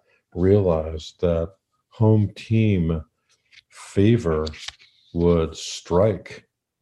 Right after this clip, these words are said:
and infect three out of the four home teams in the wild card round. That's correct.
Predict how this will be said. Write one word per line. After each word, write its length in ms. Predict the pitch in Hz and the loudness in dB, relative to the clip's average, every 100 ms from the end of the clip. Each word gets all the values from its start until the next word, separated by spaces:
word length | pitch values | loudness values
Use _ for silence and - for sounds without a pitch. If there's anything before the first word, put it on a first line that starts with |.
| _ | _
and 120 | 85 | -4
infect 760 | 82 78 - - 107 82 - - _ _ | -4 -4 -8 0 0 0 -10 -20 _ _
three 200 | - 107 | -4 0
out 80 | 90 | 2
of 80 | 80 | 0
the 60 | 76 | -2
four 240 | 85 80 | -2 -2
home 180 | 85 78 | -2 -4
teams 360 | 98 104 85 | -4 -4 -4
in 80 | 82 | -4
the 40 | 80 | -4
wild 300 | 92 101 - | -4 -4 -4
card 240 | 85 80 | -6 -2
round. 280 | 80 78 76 | -4 -4 -2
That's 420 | 90 123 160 - | 2 4 2 -2
correct. 680 | - 165 175 185 175 175 | 0 2 4 2 0 -2